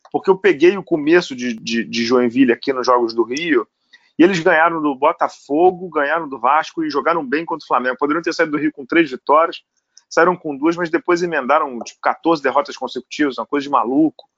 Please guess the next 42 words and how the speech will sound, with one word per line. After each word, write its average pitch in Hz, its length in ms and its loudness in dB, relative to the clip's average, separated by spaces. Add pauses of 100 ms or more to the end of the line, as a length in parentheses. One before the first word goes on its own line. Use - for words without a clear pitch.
(120)
E, - 320 -2
e 190 60 -6
pra 247 120 0
mim 254 120 -2
tava 233 240 4
tudo 262 140 4
muito 262 120 4
estranho, 165 400 2
né? 143 220 2
E 156 80 4
aí 180 100 6
eu, 214 420 2 (240)
comecei 214 300 2
a - 20 -2
mexer 165 280 0
meus 151 160 -2
pauzinhos 139 460 0
aí 139 200 0
pra 127 120 -6
tentar 131 260 -2
apurar 143 300 2
o 151 60 -4
que - 60 -20
tinha 156 100 -8
acontecido, 147 540 -4
o 123 40 -16
que 127 120 -18
que - 80 -20
tava 131 180 -2
rolando, 143 480 -4
não 123 80 -16
sei 131 180 -8
o 123 40 -14
quê, 143 120 -8
não 135 100 -10
sei 131 160 -12
o - 20 -12
quê, 127 120 -10
não 127 80 -12
sei 160 180 -4
o 170 40 -6
quê. 165 240 0